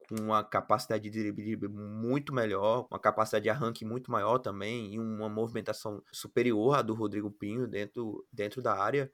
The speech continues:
Se não como reposição do Igor Paixão em termos de estilo de jogo,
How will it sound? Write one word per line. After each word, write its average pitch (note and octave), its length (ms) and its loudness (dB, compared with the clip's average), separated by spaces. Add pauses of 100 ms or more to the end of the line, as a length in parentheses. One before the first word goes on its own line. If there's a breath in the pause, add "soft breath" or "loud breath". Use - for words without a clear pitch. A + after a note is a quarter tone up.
Se - 240 0
não G3+ 480 8 (320)
como E3+ 480 8
reposição D3 840 4
do B2+ 140 4
Igor B2+ 180 4
Paixão B2 380 2
em B2 80 -6
termos B2+ 300 2
de A#2+ 80 -8
estilo B2 360 -4
de B2+ 120 0
jogo, D#3 400 2